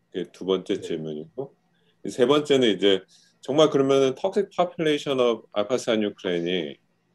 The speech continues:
Speaker 1: 정말 겉에서 왔는지 정말 어디서 오는 건가 이 세 가지 질문을 제가 드릴게요. <laughs>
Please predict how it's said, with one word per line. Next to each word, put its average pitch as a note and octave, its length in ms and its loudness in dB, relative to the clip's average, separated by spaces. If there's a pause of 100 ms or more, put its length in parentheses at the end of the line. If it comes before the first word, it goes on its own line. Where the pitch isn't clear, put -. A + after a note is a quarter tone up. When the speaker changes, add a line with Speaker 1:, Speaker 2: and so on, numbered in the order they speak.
(140)
Speaker 1:
정말 G2 420 0
겉에서 A2 420 2
왔는지 D#2+ 640 -2
정말 F#2 220 -4
어디서 D#3+ 320 6
오는 G#2+ 280 2
건가 E2 300 -8 (880)
이 - 60 -20
세 A2 140 0
가지 G#2+ 200 4
질문을 E2+ 320 -8
제가 - 220 -12
드릴게요. - 360 -14 (720)
<laughs> - 500 -14